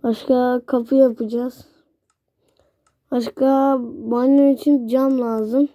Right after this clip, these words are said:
Onlar da zaten burada değil mi? Burada. Ama ben ince istiyorum ya. Kaç kere daha diyeceğim ben ince istiyorum artık cam diye.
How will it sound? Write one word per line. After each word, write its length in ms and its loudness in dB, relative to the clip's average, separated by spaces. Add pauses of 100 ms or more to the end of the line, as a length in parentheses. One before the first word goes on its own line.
(1200)
Onlar 460 0
da 140 0
zaten 460 0 (1700)
burada 280 0
değil 220 2
mi? 220 -4 (200)
Burada. 400 -4 (1400)
Ama 180 2
ben 120 6
ince 420 2
istiyorum 640 -2
ya. 400 -4 (960)
Kaç 300 2
kere 280 6
daha 260 0
diyeceğim 380 -2
ben 100 0
ince 400 -2
istiyorum 560 -2
artık 400 -6
cam 380 -2
diye. 340 -2